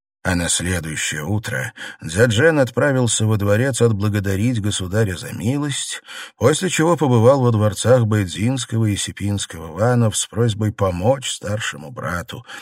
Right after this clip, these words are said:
и племяннику. Сановники обещали сделать все, что в их силах. Съездил также Цзяджен к некоторым сослуживцам,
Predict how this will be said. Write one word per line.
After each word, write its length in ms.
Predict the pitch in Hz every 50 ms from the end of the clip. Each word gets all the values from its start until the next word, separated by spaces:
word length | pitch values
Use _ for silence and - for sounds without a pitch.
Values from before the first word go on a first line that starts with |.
| - - _
и 140 | - 90 87
племяннику. 880 | - 87 87 80 71 69 62 58 58 58 123 117 - - - - - - _ _ _ _ _ _ _ _ _ _ _ _ _ _ -
Сановники 640 | - - 104 98 90 90 104 127 151 170 160 - 160
обещали 600 | 151 135 107 107 95 - - - 113 135 147 143
сделать 360 | 143 117 98 107 123 143 151
все, 360 | - - - - - 85 90 92
что 280 | - - - 120 123
в 60 | 131
их 100 | 135 127
силах. 720 | - - - 120 - - - 117 120 - - - - - _ - - - - - - - -
Съездил 540 | - - - 87 120 165 170 170 196 135 127
также 320 | 113 120 143 151 151 160
Цзяджен 560 | 147 131 131 127 113 92 90 113 139 147 147 120
к 60 | -
некоторым 440 | 104 117 139 135 - - 131 131 123
сослуживцам, 1040 | - - 123 - - 117 113 98 90 110 143 170 143 117 - 90 80 76 - -